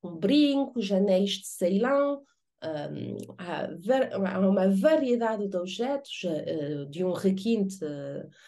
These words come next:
eh, óbvio, hein, que chegam à corte, eh, lisboeta e que a reina, a rainha Dona Catarina vai inte-, integrar, eh, nas coleções,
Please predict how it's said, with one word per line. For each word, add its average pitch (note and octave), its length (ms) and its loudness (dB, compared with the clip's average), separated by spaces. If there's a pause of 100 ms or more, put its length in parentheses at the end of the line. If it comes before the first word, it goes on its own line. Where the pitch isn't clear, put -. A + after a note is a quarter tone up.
(220)
eh, - 600 -8
óbvio, E3+ 560 0
hein, E3 400 -2
que F#3+ 120 0
chegam F#3+ 680 0
à E3+ 140 -10
corte, A3+ 420 0
eh, D3+ 320 -2
lisboeta E3 840 -2 (260)
e D4 480 2
que C4 220 2 (240)
a F#3+ 220 2
reina, G#3+ 540 2
a E3+ 180 -6
rainha G3+ 580 0
Dona A#3 320 -2
Catarina G3+ 640 -4
vai G3 400 -2
inte-, A3+ 560 -2
integrar, F#3+ 760 -2
eh, D#3+ 200 -6
nas G#3+ 280 2
coleções, F#3 800 -4